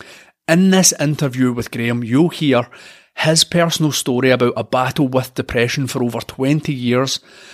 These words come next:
and how nature provided the relief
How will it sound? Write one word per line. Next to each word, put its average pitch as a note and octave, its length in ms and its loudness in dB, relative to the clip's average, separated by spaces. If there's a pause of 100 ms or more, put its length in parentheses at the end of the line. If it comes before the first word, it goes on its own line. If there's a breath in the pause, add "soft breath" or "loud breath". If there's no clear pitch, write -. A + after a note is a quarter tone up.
(120)
and C3 120 -2
how D#3+ 200 2
nature D#3+ 640 2
provided B2+ 640 -2
the A#2+ 100 2
relief B2 560 -4